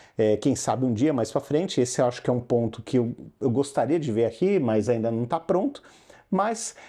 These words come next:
dá pra fazer um excelente trabalho, porque assim, os vídeos vão ficar bons. Talvez um pouquinho abaixo, na, no meu gosto, tá, gente? Pouquíssima coisa abaixo do iPhone, mas vai ficar. É,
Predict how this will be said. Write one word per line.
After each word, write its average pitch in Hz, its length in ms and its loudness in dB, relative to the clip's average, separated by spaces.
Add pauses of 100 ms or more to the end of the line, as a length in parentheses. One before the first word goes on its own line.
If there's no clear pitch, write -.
(160)
dá 156 280 0
pra 165 200 -2
fazer 143 320 0
um 147 120 0
excelente 127 560 0
trabalho, 123 460 0
porque 123 320 -2
assim, 110 480 0
os 117 180 0
vídeos 156 320 2
vão 139 140 2
ficar 247 220 -4
bons. 139 500 0 (220)
Talvez 165 420 0
um 196 80 0
pouquinho 151 400 0
abaixo, 127 540 -2
na, 127 100 2
no 147 260 2
meu 151 300 2
gosto, 127 460 -2
tá, 127 180 0
gente? 101 260 -4
Pouquíssima - 800 0
coisa 147 300 2
abaixo 113 400 -2 (260)
do 120 100 2
iPhone, 151 440 0 (480)
mas 113 200 2
vai 110 120 2
ficar. 143 440 -2 (220)
É, 117 640 2